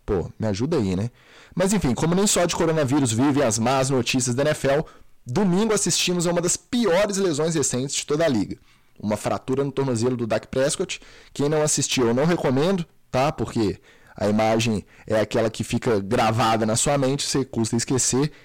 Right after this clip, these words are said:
incomoda mesmo, muito feio. Na vitória dos Cowboys sobre os Giants por trinta e sete a trinta e quatro. O quarterback tá fora da temporada, o Andy Dalton será o titular pro resto do ano. Vitorino, eu sei que tava assistindo, porque o jogo era contra o seu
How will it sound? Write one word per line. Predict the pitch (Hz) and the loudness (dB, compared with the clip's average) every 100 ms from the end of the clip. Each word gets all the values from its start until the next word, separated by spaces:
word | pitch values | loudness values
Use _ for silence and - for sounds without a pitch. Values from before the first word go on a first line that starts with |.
| - | -8
incomoda | 117 120 131 113 127 147 | -4 0 0 2 2 2
mesmo, | 120 110 135 | 0 0 0
muito | 123 165 | -2 -2
feio. | - 110 127 - - _ | 0 2 2 -2 -10 _
Na | 151 | -2
vitória | 170 170 139 143 | 0 0 0 0
dos | 143 - | 0 -2
Cowboys | 131 143 151 143 | 0 2 2 0
sobre | 147 143 | 0 -2
os | 131 | -2
Giants | 117 131 139 | 0 0 -2
por | - 139 127 | -2 0 2
trinta | 110 135 139 | 0 -2 -4
e | |
sete | - 117 123 139 | -2 -2 -2 0
a | 127 | -2
trinta | 120 131 143 | -2 -4 -4
e | |
quatro. | 127 92 - - - | -2 -2 -4 -10 -2
O | 127 131 123 | 2 2 2
quarterback | 131 123 120 - | 2 2 0 0
tá | 127 | -2
fora | - 120 | 0 0
da | 123 | 0
temporada, | 127 147 165 151 165 165 | -2 0 0 2 2 2
o | |
Andy | 165 165 | 0 0
Dalton | 151 113 135 147 | 0 2 0 0
será | 143 147 117 117 | -2 0 2 2
o | 127 | 0
titular | - - 120 107 | -2 -2 0 0
pro | 113 123 | 0 0
resto | 117 120 | 0 0
do | 160 | 0
ano. | 123 87 76 - - - - | 0 0 -6 -14 -20 -20 -8
Vitorino, | 156 175 196 190 220 | -4 -2 0 2 2
eu | |
sei | 196 165 | 2 0
que | - | 0
tava | 156 | -2
assistindo, | 156 170 - 226 | 0 0 0 0
porque | 214 160 | 0 0
o | |
jogo | 123 123 | 2 2
era | 127 117 | 0 0
contra | 123 120 120 120 - - - - | 0 0 -2 -6 -10 -20 -16 -2
o | 120 110 | 0 2
seu | 101 - 143 135 117 | 2 0 2 2 2